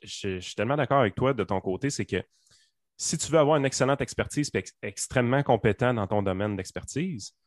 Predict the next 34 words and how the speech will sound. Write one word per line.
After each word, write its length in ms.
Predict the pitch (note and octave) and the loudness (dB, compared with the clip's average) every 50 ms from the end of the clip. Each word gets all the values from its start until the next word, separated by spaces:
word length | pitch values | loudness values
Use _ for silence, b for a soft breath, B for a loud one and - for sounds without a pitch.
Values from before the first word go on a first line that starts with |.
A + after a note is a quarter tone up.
| b b b b _ _ _ - | b b b b _ _ _ -6
ben, 140 | F#2 F#2+ G2 | -4 -2 0
veux, 80 | A2+ | 2
veux 120 | C3 C3+ A2+ | 2 2 2
pas, 180 | - F3 A3 | 2 0 -2
t'es 100 | - - | 0 0
obligé 720 | A2+ G#2 G2 G2 G2+ A2 A2+ G#2 G2 F2+ A#2+ C3 F3 G3 F3+ | 0 0 -2 -4 -6 -6 -6 -6 -6 -4 -4 -2 -2 -2 -6
d'avoir, 640 | C3+ G#2+ G#2 F#2 F2+ F2+ G2 A2+ B2+ C#3 B2+ A#2+ - _ _ | -2 0 2 2 2 2 4 4 4 4 4 0 -8 _ _
sans 220 | - - D#3 F3 | -8 -4 -2 -2
avoir 200 | F#3 F3+ G#3+ G#3+ | 0 0 0 2
des 180 | E3+ C3 A2+ A#2+ | 2 2 4 4
œillères, 400 | G#2 G2+ G2+ A2 C3+ E3+ F3+ C#3 | 2 2 2 0 -2 -2 -2 -2
mais 100 | A2 G2+ | -4 0
t'es 120 | - A#2+ | 4 4
obligé 420 | A#2+ A2+ G#2 A2 G#2+ G#2+ D3 F#3 | 4 4 2 0 -2 0 -2 -2
d'être 180 | - G#2+ G2 _ _ _ - | -2 -2 -4 _ _ _ -6
im-, 80 | C3+ C#3+ - _ _ _ _ _ - | -6 -6 -6 _ _ _ _ _ -4
immensément 420 | C3 C#3+ D#3+ F3+ - - E3+ E3+ E3+ | 0 2 2 2 2 0 0 0 2
focus 340 | - B2+ G#2+ - - F#3 - | 2 2 2 2 0 0 0
sur 200 | - - - - | 0 -4 -2 2
ton 320 | C#3+ C#3 C3+ C#3 C3+ - _ - | 2 2 2 0 -4 -8 _ -12
champ 320 | - - - C3+ C3 C3 | -8 -4 0 0 0 2
d'expertise 520 | A2+ - - - G#2+ G2 - - B2 A2+ | 0 -2 -4 -4 -6 -6 -4 -4 -4 -4
seulement. 340 | - - G#2+ G2 G2+ A2 A2 G#2 _ | -2 -2 -4 -4 -4 -8 -10 -12 _
Tu 80 | - - | -6 -4
peux 100 | B2+ A2+ | -4 2
pas 140 | - G#3+ G#3+ | 4 4 4
arriver 420 | D3 A2+ G#2 F#2+ G2+ B2+ D3 E3 | 4 2 0 -2 -4 -4 -4 -4
puis 400 | - - - A#2 A#2+ B2+ B2+ - b b b b b b - | -8 -8 -6 -6 -4 -4 -6 -10 b b b b b b -6
te 60 | G#2 | -2
mettre 220 | G#2+ C3 C3+ - | 0 0 2 2
à 60 | A#2+ G2+ | 2 0
explorer 420 | - - - - G#2+ G#2 G2+ F#2 | 0 -4 -2 -2 -2 0 0 -4
tout. 160 | - - G3+ | -4 -4 -8
Puis 240 | - - B2 G2+ _ | -6 -6 -8 -8 _